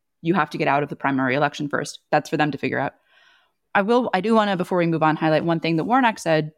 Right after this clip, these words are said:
during this campaign, which was, so basically January fifth, twenty twenty-one, he and Jon Ossoff, who was the other senator from Georgia, young American Jew, who had worked for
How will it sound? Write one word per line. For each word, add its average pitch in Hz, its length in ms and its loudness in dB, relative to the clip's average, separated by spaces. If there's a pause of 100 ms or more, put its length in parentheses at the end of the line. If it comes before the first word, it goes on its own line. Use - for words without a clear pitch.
during 165 180 0
this 156 100 -2
campaign, 147 460 -2
which 143 160 -6
was, 139 500 -2
so 202 100 -2
basically 220 460 0
January 180 420 0
fifth, 175 320 -2
twenty 165 180 -2
twenty-one, 147 560 -2 (280)
he 202 180 -2
and 196 80 2
Jon 165 160 2
Ossoff, 160 380 0 (140)
who 151 80 -12
was 143 80 -10
the 165 100 -4
other 208 260 2
senator 190 300 -2
from 175 140 -6
Georgia, 175 420 0 (320)
young 170 500 2 (200)
American 160 380 2
Jew, 151 220 0 (220)
who 160 160 -4
had 156 260 2
worked 160 260 0
for 151 580 2